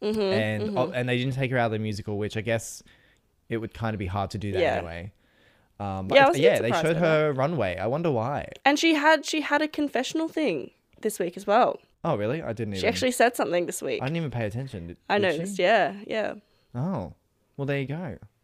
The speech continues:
Speaker 2: What's happening?
Speaker 1: Ooh.
Speaker 2: Oh, and they've moved her little, her little t-,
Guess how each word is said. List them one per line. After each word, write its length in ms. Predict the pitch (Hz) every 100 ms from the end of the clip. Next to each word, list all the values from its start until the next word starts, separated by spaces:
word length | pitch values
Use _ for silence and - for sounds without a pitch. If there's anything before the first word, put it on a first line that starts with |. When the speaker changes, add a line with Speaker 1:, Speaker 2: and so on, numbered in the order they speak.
| _
Speaker 2:
What's 160 | 127 131
happening? 580 | 127 147 107 85 - 120 214
Speaker 1:
Ooh. 200 | 226 254
Speaker 2:
Oh, 140 | 180
and 100 | 123
they've 140 | 135 131
moved 280 | 143 160 156
her 120 | 147
little, 360 | 147 131 120 120
her 100 | 123
little 340 | 127 117 104 -
t-, 120 | -